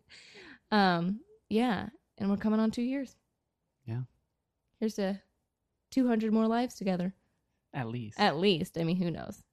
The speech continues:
Speaker 2: I mean, the earth might explode, but we could move to space by the time
Speaker 1: <laughs>
Speaker 2: number three hundred.
Speaker 1: Love travels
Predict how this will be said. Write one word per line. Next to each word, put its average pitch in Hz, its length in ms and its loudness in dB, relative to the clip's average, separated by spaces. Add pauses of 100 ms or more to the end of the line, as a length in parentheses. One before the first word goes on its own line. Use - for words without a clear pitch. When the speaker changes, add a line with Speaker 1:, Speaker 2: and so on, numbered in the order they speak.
(160)
Speaker 2:
I 135 60 2
mean, 101 200 2
the 90 80 -2
earth 95 220 -2
might 104 120 -4
explode, - 420 -10
but - 140 -8
we 170 120 -8
could 180 160 -6
move 147 200 0
to - 80 -8
space - 320 -10
by - 160 -8
the - 100 -10
time 226 560 0 (240)
Speaker 1:
<laughs> 302 200 -4
Speaker 2:
number 104 440 0 (120)
three 104 220 -2
hundred. 101 320 -2
Speaker 1:
Love 233 320 6
travels 165 560 2